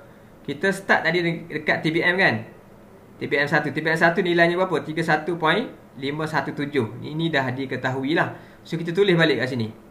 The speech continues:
Tiga satu point lima satu tujuh. Sebab apa? Sebab di pandangan belakang ini adalah, ini adalah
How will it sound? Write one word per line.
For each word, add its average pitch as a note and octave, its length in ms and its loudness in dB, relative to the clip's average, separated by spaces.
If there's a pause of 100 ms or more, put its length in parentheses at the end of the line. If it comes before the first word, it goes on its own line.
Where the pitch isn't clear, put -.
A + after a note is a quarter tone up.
Tiga D3+ 320 -2
satu D#3+ 400 -2
point D#3 160 -2
lima D3+ 160 -4
satu C#3+ 320 -6
tujuh. B2 260 -6
Sebab B2 220 -2
apa? G#3+ 160 -2
Sebab D3+ 240 -4 (160)
di F#3+ 240 0
pandangan E3 480 0
belakang E3 400 2
ini G#3 160 -4
adalah, D3 500 0 (540)
ini D#3+ 160 -6
adalah D3 480 2